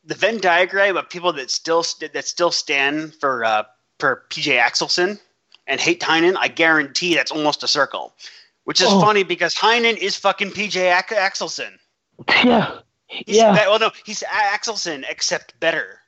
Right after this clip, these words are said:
Speaker 2: Yeah.
Speaker 1: <laughs>
Speaker 2: Yeah, that's, that's, um, the hate for Dan and Heinen, and I think a lot of it is people just don't understand his game. I think that's, like, the main thing. People don't understand it, so they hate him.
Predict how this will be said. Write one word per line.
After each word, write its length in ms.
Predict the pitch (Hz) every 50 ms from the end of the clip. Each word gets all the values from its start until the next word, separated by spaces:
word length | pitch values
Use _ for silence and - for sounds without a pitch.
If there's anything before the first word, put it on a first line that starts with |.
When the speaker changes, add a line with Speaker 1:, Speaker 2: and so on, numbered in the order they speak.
| _ _ _ _ _ _ _ _ _ -
Speaker 2:
Yeah. 260 | 175 196 208 220 196 135 - - - - - - -
Speaker 1:
<laughs> 100 | - 156 - _ _ _ -
Speaker 2:
Yeah, 300 | 208 202 240 247 233 175 - _ - - - -
that's, 240 | - 208 214 - - - - 196 190
that's, 280 | 214 220 208 - - - - - -
um, 220 | 214 214 208 185 - - - - - -
the 80 | 196 190
hate 300 | - - 233 269 269 -
for 160 | - 226 202
Dan 220 | 175 196 180 185
and 100 | 185 170
Heinen, 540 | 160 - 165 165 165 165 160 156 147 147 139 - - - - -
and 120 | - 202 202
I 200 | 180 180 202 220
think 220 | 214 - 269 254 240
a 40 |
lot 320 | 214 180 170 170 175 175 175
of 80 | 156
it 80 | 156 151
is 120 | 151 160
people 340 | - - - 202 196 180 190
just 220 | 165 165 151 - -
don't 200 | - 175 - -
understand 640 | - 170 170 156 156 143 - - - 170 156 156 151 143
his 180 | 139 127 117 123
game. 400 | 131 135 127 120 117 113 120 - _ _ - - - -
I 80 | - 165
think 240 | 175 196 202 196 170
that's, 300 | 175 165 165 156 - -
like, 180 | 160 151 143
the 100 | 147 147
main 480 | 147 151 160 156 156 156 151 147 147 143
thing. 280 | 135 147 135 127 127 127 _ - - - _
People 280 | - 196 202 170 202 196
don't 160 | 208 202 196
understand 580 | 196 196 190 180 - - - 170 160 156 151 151
it, 200 | 151 156 156 -
so 220 | - - 160 151 147
they 100 | 147 143
hate 260 | - 139 135 123 110
him. 240 | - - 117 131